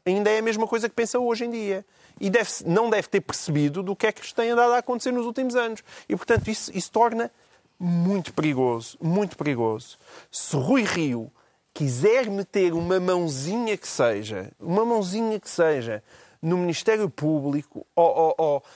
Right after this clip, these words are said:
ou, ou manifestar qualquer espécie de intenção de correr com o atual Procurador-Geral da República, como eu acho que é a intenção dele, eu ainda vou acabar a votar em António Costa. É sério, eu ainda acabo a votar em António Costa. É, não é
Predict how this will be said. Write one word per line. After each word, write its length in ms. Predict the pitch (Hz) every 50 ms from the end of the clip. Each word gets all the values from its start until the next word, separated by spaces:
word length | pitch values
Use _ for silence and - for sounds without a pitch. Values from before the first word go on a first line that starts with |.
| - - -
ou, 280 | _ - 160 156 - -
ou 140 | - 170 170
manifestar 680 | 185 202 220 226 226 208 - - - - 214 180 165 -
qualquer 300 | - 185 165 - - 202
espécie 500 | - - - - 226 240 226 - - 196
de 140 | 175 190 196
intenção 800 | 185 170 - 190 180 160 - - - 135 117 113 110 113 117 -
de 80 | -
correr 380 | - - 143 139 147 196 208 185
com 120 | - 190
o 40 | 175
atual 400 | 170 - 160 139 131 127 123 113
Procurador-Geral 680 | - 156 151 156 - 143 139 127 123 117 110 127 131
da 80 | 127 120
República, 500 | 127 117 - 127 120 110 113 110 - 120
como 200 | - 135 117 120
eu 80 | 139
acho 120 | 165 170 -
que 100 | - 156
é 20 |
a 20 | 147
intenção 340 | - 143 135 - - 139
dele, 140 | 127 127 - - - - - - - -
eu 140 | 175 190
ainda 160 | 214 220 202 202
vou 240 | 165 156 185 214
acabar 360 | 202 - - 190 180 185 196 196
a 40 |
votar 240 | 180 - - 185 185
em 60 | 185
António 280 | 180 - 185 180 175 160
Costa. 380 | - 165 165 160 - - - - -
É 80 | 175 185
sério, 300 | - - 202 185 165 165
eu 40 | 185
ainda 180 | 196 190 185
acabo 280 | 170 - - 185 185 185
a 20 |
votar 220 | 170 - - 170 165
em 20 |
António 260 | 160 - 160 147 135
Costa. 360 | - 131 120 113 - - 87 -
É, 260 | - 170 170 - -
não 240 | 185 202 208 208 220
é 200 | 233 240 240